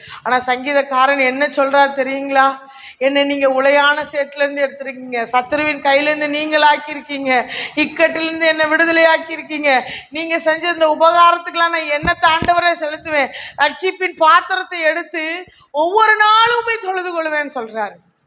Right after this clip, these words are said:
அப்ப எந்த அளவுக்கு அவர் ஆலயத்தின் மேல வாஞ்சியா இருந்திருப்பார் பாருங்கள், பிரியமானவர்களே. சங்கீதம் நூத்தி இருபத்தி ரெண்டுல அவர் சொல்லும்போது சொல்லுகிறார், "கர்த்தருடைய ஆலயத்துக்கு போவோம் வாருங்கள்னு சொன்னபோது நான் மகிழ்ச்சியா இருந்தேன்னு" சொல்றார்.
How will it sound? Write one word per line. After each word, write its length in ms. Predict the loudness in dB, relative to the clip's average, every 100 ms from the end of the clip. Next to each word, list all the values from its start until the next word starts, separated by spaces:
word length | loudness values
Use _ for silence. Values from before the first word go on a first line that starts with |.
| _ _ _
அப்ப 180 | -4 0
எந்த 460 | 2 2 0 0 4
அளவுக்கு 340 | 4 2 2
அவர் 160 | 2 2
ஆலயத்தின் 600 | 2 2 2 -2 -6 -4
மேல 220 | 0 0
வாஞ்சியா 540 | 0 0 0 -2 0 0
இருந்திருப்பார் 680 | -2 -6 -10 -8 -6 -6
பாருங்கள், 460 | -4 -4 -2 -4 -8
பிரியமானவர்களே. 840 | -6 -6 -6 -6 -6 -4 -4 -4 -8 -12 -2
சங்கீதம் 440 | 0 2 2 2
நூத்தி 200 | -2 -2
இருபத்தி 320 | 0 2 2
ரெண்டுல 180 | 2 4
அவர் 180 | 4 4
சொல்லும்போது 420 | 2 0 2 0
சொல்லுகிறார், 440 | 0 0 2 2
"கர்த்தருடைய 440 | 2 -2 -2 0 2
ஆலயத்துக்கு 640 | 4 4 0 -2 -14 -20
போவோம் 480 | -2 0 4 4 2 -8 -20 -20 _
வாருங்கள்னு 640 | 2 4 4 2 -4 -8 -10
சொன்னபோது 580 | -12 -8 -4 0 0
நான் 200 | -2 -4
மகிழ்ச்சியா 640 | -4 -4 -4 -4 -4 2 4
இருந்தேன்னு" 460 | 4 -2 -8 -12 -10
சொல்றார். 380 | -12 -4 -4